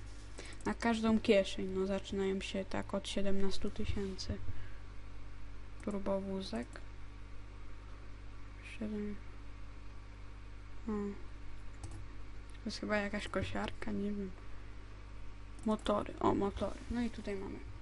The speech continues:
A sorry, pomyliłem się, N R G teraz kosztuje jedenaście i pół miliona. Hmm. Ale motorek droższy od niejednego samochodu. Sprawdzę, ile jeszcze Rolls Royce kosztuje.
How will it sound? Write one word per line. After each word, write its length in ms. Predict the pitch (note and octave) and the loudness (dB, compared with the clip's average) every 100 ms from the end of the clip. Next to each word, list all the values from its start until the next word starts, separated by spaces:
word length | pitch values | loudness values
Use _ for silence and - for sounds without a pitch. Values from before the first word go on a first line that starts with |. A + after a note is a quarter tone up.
| - - - - - - | -10 -8 -8 -6 -4 6
A 100 | A3+ | 8
sorry, 400 | - - D4 C#4+ | 10 10 12 10
pomyliłem 520 | C#4+ A#3 A3+ C4+ C4+ | 10 8 10 8 8
się, 140 | A3+ - | 8 10
N 160 | A3 | 10
R 120 | A3 G#3 | 10 10
G 160 | A3+ | 10
teraz 240 | A3 G#3 - | 10 8 8
kosztuje 340 | G#3+ - G3 | 8 8 8
jedenaście 500 | F#3+ F#3 F#3+ - F3+ | 8 10 10 8 6
i 80 | F3+ | 8
pół 260 | - A3 | 12 12
miliona. 520 | G#3+ F#3+ F#3 A#3+ G#3+ A3+ - - - - - - - - - - - - | 12 12 12 12 12 8 -2 -6 -8 -8 -8 -8 -8 -8 -6 -8 -8 2
Hmm. 320 | - G#3+ G#3 - - - - - - - - - - | 4 6 4 0 -6 -12 -10 -8 -8 -8 -8 -6 0
Ale 200 | F#3+ G3 | 2 2
motorek 680 | F#3 - - G3+ A3+ - - - - - - - | 0 0 -2 0 -2 -4 -8 -8 -8 -8 -6 -2
droższy 440 | - A3 - - | 0 0 0 0
od 120 | G#3 - - - - - - - - | 0 -4 -10 -10 -10 -10 -10 -10 -2
niejednego 460 | G#3 G3+ G3+ G3 G3+ | 2 2 4 2 2
samochodu. 580 | - G3+ F#3+ G3+ G3+ A3 - - - - - - - - - | 0 0 2 0 0 -2 -4 -8 -8 -8 -8 -8 -6 -6 -4
Sprawdzę, 400 | - C4 C#4+ C#4+ | 6 8 10 10
ile 160 | C4 C4 | 10 8
jeszcze 300 | A#3+ A#3+ A#3 | 8 6 8
Rolls 320 | A#3 G3+ - | 8 8 6
Royce 260 | G3 F#3 | 4 4
kosztuje. 800 | - G3+ - - G#3 G3+ G#3 B3 | 0 -4 -4 -4 0 2 4 4